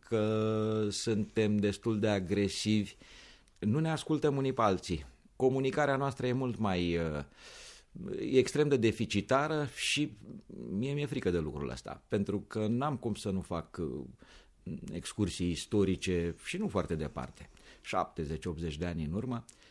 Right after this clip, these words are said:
în care unii oameni se consideră deasupra celorlalți, drept pentru care se consideră îndrituiți să-i conducă și să facă ce vor cu ei.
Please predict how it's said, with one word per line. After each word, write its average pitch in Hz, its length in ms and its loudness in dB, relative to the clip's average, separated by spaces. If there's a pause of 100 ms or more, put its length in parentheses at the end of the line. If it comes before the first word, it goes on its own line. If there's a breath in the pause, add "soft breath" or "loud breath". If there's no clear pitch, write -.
(140 soft breath)
în 104 120 -8
care 85 400 -2 (440)
unii 135 240 0
oameni 139 320 0
se 117 100 -2
consideră 110 520 0
deasupra 90 480 -2
celorlalți, 95 800 -2 (200 soft breath)
drept 170 280 -2
pentru 95 320 2
care 123 280 -4
se 117 140 -6
consideră 101 680 -2
îndrituiți 120 920 4
să-i 127 180 2
conducă 117 600 0
și 185 160 -6
să 180 100 -6
facă 170 280 -4
ce 165 140 -4
vor 160 200 -4
cu 165 120 0
ei. 101 260 2